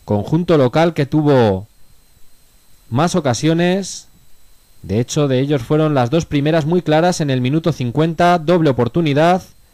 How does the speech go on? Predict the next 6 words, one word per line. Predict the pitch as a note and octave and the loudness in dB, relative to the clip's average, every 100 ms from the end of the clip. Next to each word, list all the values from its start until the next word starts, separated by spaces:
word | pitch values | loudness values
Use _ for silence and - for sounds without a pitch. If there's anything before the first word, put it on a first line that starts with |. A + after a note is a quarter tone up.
| - - - - | -20 -20 -20 -10
Primero | E2+ G#2 C#3+ D#3 | -4 0 0 0
con | B2+ | -2
ese | C3 C#3+ B2 | -2 -2 -2
disparo | G#2+ - D#3+ E3 | -2 -2 0 2
de | C3+ | 2
Luis, | A#2+ D#3 G3+ G#3+ - - | 2 2 2 -2 -10 -16